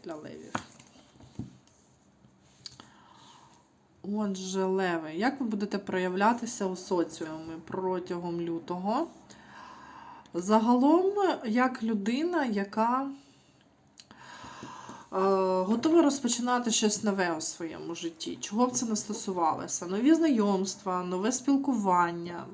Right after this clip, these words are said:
нова робота, а, нове місце для життя. Можливо, хтось планує переїхати. Але в будь-якому випадку ви людина, яка відкрита до світу, відкрита,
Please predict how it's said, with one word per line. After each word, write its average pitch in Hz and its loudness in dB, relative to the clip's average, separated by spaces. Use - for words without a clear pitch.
нова 190 2
робота, 185 4
а, 165 0
нове 175 0
місце 233 4
для 208 4
життя. 190 -2
Можливо, 196 2
хтось 175 -6
планує 185 0
переїхати. 170 -4
Але 214 0
в 277 2
будь-якому 233 -2
випадку 226 0
ви 214 -2
людина, 247 -2
яка 196 0
відкрита 220 -2
до 185 -4
світу, 170 -8
відкрита, 220 0